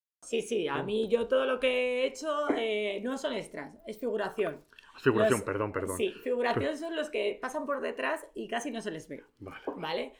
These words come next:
Speaker 1: Los extras son los que se les ve, los que a lo mejor pasas por un lado y te pegan un puñetazo aunque no tengas frase.
Speaker 2: Ah,
Speaker 1: Es
Speaker 2: vale.
Speaker 1: distinto.
Speaker 2: Ah, vale, vale, vale,
Speaker 1: Y le
Speaker 2: perfecto.
Speaker 1: cobran más,
Speaker 2: Entonces,
Speaker 1: cobran más.
Speaker 2: cobran más. Entonces está el extra, que por ejemplo, que puede ser el que le dicen,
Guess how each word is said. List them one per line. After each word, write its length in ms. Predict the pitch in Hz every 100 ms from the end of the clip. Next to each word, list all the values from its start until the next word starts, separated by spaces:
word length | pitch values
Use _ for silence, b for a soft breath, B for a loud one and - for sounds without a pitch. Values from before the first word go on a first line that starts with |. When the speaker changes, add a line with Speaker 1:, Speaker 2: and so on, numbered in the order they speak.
| b
Speaker 1:
Los 220 | - 226
extras 320 | 262 262 320 302
son 180 | 302
los 140 | 240 -
que 100 | 185
se 100 | 165
les 160 | 151
ve, 300 | 190 247 262
los 160 | 226 180
que 80 | 185
a 60 |
lo 80 | 165
mejor 260 | 165 214 208
pasas 240 | - 208
por 140 | 208 196
un 80 | 202
lado 100 | 190
y 40 |
te 100 | 190
pegan 260 | 160 175 185
un 120 | 190
puñetazo 400 | 185 180 190 185
aunque 180 | 156 185
no 80 |
tengas 260 | 180 165 156
frase. 440 | - 415 269 233 - -
Speaker 2:
Ah, 140 | 208 -
Speaker 1:
Es 0 |
Speaker 2:
vale. 160 | 269
Speaker 1:
distinto. 560 | 233 - 156 151 151 -
Speaker 2:
Ah, 160 | - 110
vale, 220 | 104 98
vale, 220 | 95 92
vale, 180 | 92 87
Speaker 1:
Y 40 |
le 40 | 139
Speaker 2:
perfecto. 240 | 185 202
Speaker 1:
cobran 260 | 190 165 139
más, 120 | -
Speaker 2:
Entonces, 260 | 131 160 165
Speaker 1:
cobran 80 | 165
más. 200 | 190 -
Speaker 2:
cobran 260 | 165 160 147
más. 200 | 123 - 135
Entonces 280 | 151 165 127
está 280 | - 147 -
el 160 | 131 123
extra, 420 | 170 - - 240
que 80 | 151
por 80 | 127
ejemplo, 220 | 143 120
que 60 | 110
puede 100 | 127
ser 160 | 135
el 100 | 127
que 60 | 123
le 80 | 127
dicen, 360 | 127 127 123